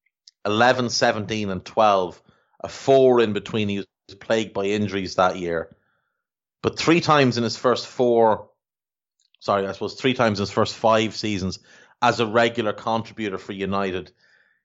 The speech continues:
he was, um, he was over ten goals. For the rest of his career, he only managed it twice. Um, but yeah, I wouldn't have much of an issue there then with that. And then Shearer and Ian Wright up front, don't think he can complain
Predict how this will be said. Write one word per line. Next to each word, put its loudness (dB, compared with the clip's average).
he 0
was, 0
um, 2
he -10
was -6
over 2
ten 0
goals. 2
For -12
the 0
rest 2
of -4
his -4
career, 2
he 0
only 2
managed 0
it -16
twice. -6
Um, 0
but -2
yeah, 4
I 0
wouldn't -2
have -2
much -6
of -10
an -6
issue -8
there -2
then -4
with -6
that. 6
And -2
then 0
Shearer 2
and 2
Ian -2
Wright 2
up -8
front, -4
don't 0
think -8
he -12
can -10
complain -6